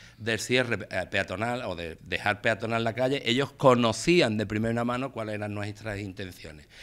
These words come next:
¿Y sabes qué? Dijeron que llevábamos razón y que pa'lante.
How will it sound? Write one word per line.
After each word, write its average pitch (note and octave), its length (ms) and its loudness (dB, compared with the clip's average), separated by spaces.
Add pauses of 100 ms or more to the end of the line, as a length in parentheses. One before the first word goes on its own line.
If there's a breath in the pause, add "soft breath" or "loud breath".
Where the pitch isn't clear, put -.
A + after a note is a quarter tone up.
(120)
¿Y G#2 120 -2
sabes C3+ 240 6
qué? F#3 300 2 (840 soft breath)
Dijeron G#2 400 -2
que A2 80 -4
llevábamos G2+ 420 -4
razón A#2 300 -6
y A#2 80 -6
que A2+ 80 -4
pa'lante. F#2 400 -8